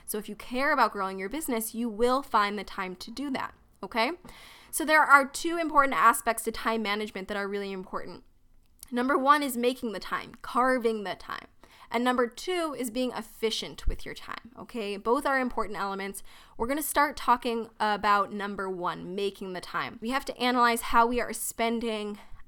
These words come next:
our time. If you say you don't have time, you can't say that without actually doing the research into figuring out where you're spending your time and where there are potential areas for improvement.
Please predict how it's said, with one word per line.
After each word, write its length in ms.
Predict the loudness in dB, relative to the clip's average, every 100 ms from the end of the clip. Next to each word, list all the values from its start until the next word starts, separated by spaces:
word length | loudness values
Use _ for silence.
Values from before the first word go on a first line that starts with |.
| 4
our 280 | 4 2
time. 460 | -2 -8 0 0 0 -4 -20 _ -20 -20 -14
If 80 | -6
you 100 | -2
say 260 | 0 2
you 120 | 4
don't 160 | 4 4
have 180 | 4 0
time, 540 | 0 0 0 -2 -8 -12 -18
you 80 | -16
can't 420 | -6 0 0 -2 -8 _ -16
say 320 | -4 0 2
that 320 | 6 6 6 2 -12
without 380 | -10 0 4 6
actually 320 | 4 -2 -6
doing 300 | -4 -2 -2
the 100 | -2
research 540 | -4 -4 -4 -6 -6 -8
into 500 | -10 -6 -4 -4 -6 -12 -14 -4
figuring 380 | 0 0 0 4
out 260 | 2 2
where 260 | 0 2 2
you're 160 | 0
spending 380 | -2 -4 -6 -6
your 100 | -6
time 460 | -8 -4 -4 -4 -6
and 280 | -6 -6 -8 -14 -4
where 220 | 2 4
there 140 | 4 2
are 140 | 0
potential 560 | -2 -4 -2 -4 -6 -6
areas 420 | -4 -2 -2 -4
for 220 | -8 -8
improvement. 800 | -6 -6 -6 -6 -6 -10 -12 -16